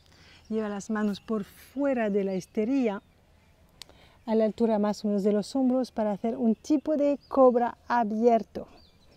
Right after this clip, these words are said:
Piernas estiradas, frente al suelo. Inhala, levanta hasta las costillas.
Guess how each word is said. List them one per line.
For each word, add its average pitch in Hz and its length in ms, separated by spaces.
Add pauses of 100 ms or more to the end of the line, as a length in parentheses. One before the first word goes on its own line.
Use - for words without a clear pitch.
(140)
Piernas 202 380
estiradas, 269 880 (680)
frente 202 380
al 202 120
suelo. 247 580 (480)
Inhala, 214 480
levanta 226 460
hasta - 180
las 262 200
costillas. - 760